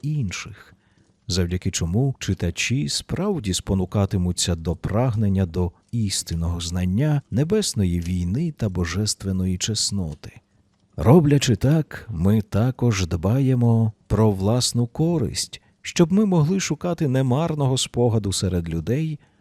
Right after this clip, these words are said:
а вічної нагороди від Бога. Бо, хоча ми самі не жили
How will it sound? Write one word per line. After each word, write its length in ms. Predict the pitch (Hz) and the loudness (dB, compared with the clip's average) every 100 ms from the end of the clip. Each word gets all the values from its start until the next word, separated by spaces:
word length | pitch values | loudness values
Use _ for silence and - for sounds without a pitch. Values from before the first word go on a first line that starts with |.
| _ _ - | _ _ -4
а 160 | 87 85 | 0 0
вічної 580 | 85 151 - 131 120 | 0 -2 -2 0 2
нагороди 560 | 110 90 92 90 92 87 | 4 2 2 0 0 -2
від 180 | 87 82 | -4 -6
Бога. 500 | 78 76 - 85 - _ _ - | -6 -6 -8 -12 -16 _ _ -4
Бо, 320 | 95 156 196 | 0 2 2
хоча 560 | - 170 - 156 175 170 | 0 -2 0 -2 0 -2
ми 240 | 143 156 | -2 -2
самі 580 | - - 135 113 123 139 | -2 -2 0 0 0 0
не 200 | 120 113 | 0 0
жили 480 | 101 95 95 117 | 0 0 0 -2